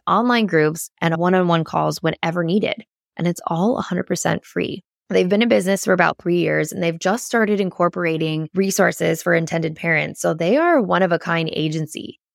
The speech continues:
I love the approach they're taking to helping surrogates and intended parents cut down on wait times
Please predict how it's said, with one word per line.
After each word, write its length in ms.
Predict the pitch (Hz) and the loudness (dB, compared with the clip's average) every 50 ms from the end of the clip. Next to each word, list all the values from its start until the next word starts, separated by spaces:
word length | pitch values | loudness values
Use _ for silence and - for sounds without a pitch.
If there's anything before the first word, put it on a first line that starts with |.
| _ _ - | _ _ -2
I 140 | - 180 208 | 0 2 2
love 340 | 226 214 190 175 175 180 175 | 4 4 4 4 4 2 2
the 120 | 185 175 | 2 2
approach 380 | 175 165 - 165 156 151 - - | 2 0 -2 -4 -4 -4 -4 -6
they're 120 | 165 160 | -6 -6
taking 320 | 160 - 165 156 - 151 156 | -4 -4 -6 -6 -6 -6 -8
to 80 | 170 | -4
helping 280 | 160 160 156 160 160 156 | -2 0 0 0 -2 -4
surrogates 520 | - - 156 151 151 156 156 151 151 - - - | -2 -2 0 0 0 0 0 0 -2 -2 -4 -4
and 120 | - 165 | -2 -2
intended 420 | 156 151 - 156 151 156 156 165 | -2 -2 -2 -2 -2 -2 -4 -4
parents 580 | - - 156 151 151 151 151 147 147 - - - - _ - - _ _ | -4 -4 -2 -2 0 0 -2 -2 -4 -6 -10 -14 -16 _ -20 -20 _ _
cut 160 | - - - - | -4 -2 0 2
down 220 | - 254 240 233 | 2 2 4 4
on 80 | 214 202 | 4 4
wait 260 | 190 180 165 - - | 4 2 2 0 -2
times 500 | - 165 156 156 156 156 151 156 151 | -4 -2 -2 -2 -2 -2 -2 -4 -4